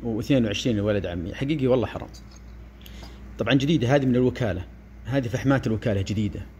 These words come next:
جاء ابن عمي وقال: "نبي نشتري من عندكم فحمات"، وأعطيته فحمات الكامري،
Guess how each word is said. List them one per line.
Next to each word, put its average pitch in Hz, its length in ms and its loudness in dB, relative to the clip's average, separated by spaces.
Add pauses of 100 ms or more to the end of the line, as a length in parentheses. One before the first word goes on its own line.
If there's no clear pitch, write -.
جاء 165 120 6
ابن 139 160 2
عمي 117 300 2
وقال: 120 520 2
"نبي 113 200 -2
نشتري 110 280 -2
من 101 120 -2
عندكم 101 320 -4
فحمات"، - 480 -2
وأعطيته 151 400 2
فحمات 101 380 -2
الكامري، 143 460 2